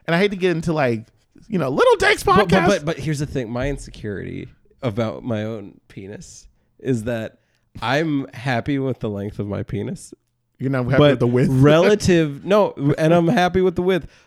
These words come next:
Speaker 2: but relative to the size of my balls, my balls could be a little bigger. It's like, it's like,
Speaker 1: Oh.
Speaker 2: it's like my, my main guy's doing all the heavy lifting. It'd
Speaker 1: Yeah.
Speaker 2: be nice if my balls could help out.
Speaker 1: So then in, in this piano
Speaker 2: I, I wish my balls were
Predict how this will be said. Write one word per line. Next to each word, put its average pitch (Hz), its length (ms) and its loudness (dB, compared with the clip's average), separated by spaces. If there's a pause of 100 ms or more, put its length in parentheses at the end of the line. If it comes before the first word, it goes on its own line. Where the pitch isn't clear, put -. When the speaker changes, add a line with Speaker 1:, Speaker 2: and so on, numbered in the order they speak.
Speaker 2:
but 139 140 0
relative 147 680 0
to 156 140 -2
the 127 140 -2
size 131 540 -6
of 139 140 -8
my 113 200 -4
balls, 117 720 -8 (460)
my 233 120 -4
balls 262 280 -4
could 277 120 -6
be 285 80 -2
a 311 60 -2
little 302 160 -4
bigger. 311 340 -6 (760)
It's 160 180 0
like, 190 260 2
it's 170 220 -2
like, 185 200 2
Speaker 1:
Oh. 160 500 0
Speaker 2:
it's 95 240 -2
like 160 300 -2 (340)
my, 135 340 -2
my 131 180 0
main 170 300 0
guy's 139 360 -4
doing 143 460 -2
all 135 220 -4
the 131 120 -2
heavy 127 260 -4
lifting. 127 560 -6
It'd 131 140 -6
Speaker 1:
Yeah. 151 120 0
Speaker 2:
be 139 80 0
nice 139 320 -4
if 135 100 -14
my 135 160 -8
balls 120 360 -8
could - 180 -6
help 110 260 -6
out. 139 240 -2
Speaker 1:
So 127 240 -4
then 139 160 0
in, 135 240 -4
in 120 160 -6
this 131 140 -6
piano 170 520 0
Speaker 2:
I, 165 180 2
I - 20 4
wish 180 380 -2
my 160 140 -4
balls 139 480 -8
were 113 400 -6